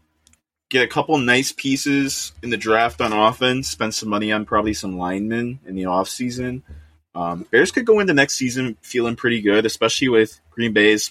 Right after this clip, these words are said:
probably gonna be about the same that they are now. I still think Green Bay's gonna make the playoffs. I'm actually really happy with how they played against Buffalo, uh,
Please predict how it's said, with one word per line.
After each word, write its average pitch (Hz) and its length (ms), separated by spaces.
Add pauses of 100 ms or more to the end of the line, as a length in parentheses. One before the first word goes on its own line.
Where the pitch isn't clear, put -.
probably 98 360
gonna 101 180
be 101 160
about 92 360
the 110 80
same 113 420
that 110 160
they 117 120
are 117 140
now. 117 340 (560)
I 123 60
still 160 160
think 151 180
Green 117 160
Bay's 110 160
gonna 104 140
make 101 160
the 87 80
playoffs. 82 680 (560)
I'm 110 140
actually 113 260
really 101 220
happy 92 320
with 92 100
how 92 80
they 90 120
played 85 200
against 85 280
Buffalo, 87 500 (680)
uh, 85 380